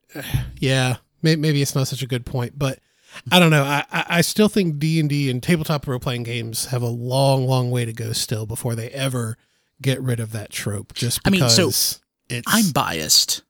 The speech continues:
Speaker 1: it's a solid trope.
Speaker 2: Let me tell you about Transformers fans.
Speaker 1: Okay.
Speaker 2: <laughs>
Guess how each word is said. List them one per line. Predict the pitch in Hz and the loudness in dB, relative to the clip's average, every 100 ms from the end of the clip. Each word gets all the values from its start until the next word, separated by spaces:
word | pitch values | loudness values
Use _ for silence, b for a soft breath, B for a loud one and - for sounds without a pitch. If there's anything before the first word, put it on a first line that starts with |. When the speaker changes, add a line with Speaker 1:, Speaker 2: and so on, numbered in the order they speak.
| - | -12
Speaker 1:
it's | - | -4
a | |
solid | 135 156 151 104 | 0 2 2 2
trope. | - - 110 - - _ _ - | 0 0 -2 -6 -16 _ _ -4
Speaker 2:
Let | 165 220 254 | 2 4 4
me | |
tell | - 175 | 4 4
you | |
about | 147 131 | 4 2
Transformers | - 113 104 - - | 0 -2 -2 -2 -2
fans. | 73 53 - - - _ 110 | -4 -6 -4 -6 -6 _ -8
Speaker 1:
Okay. | - 107 | -6 -6
Speaker 2:
<laughs> | - | -8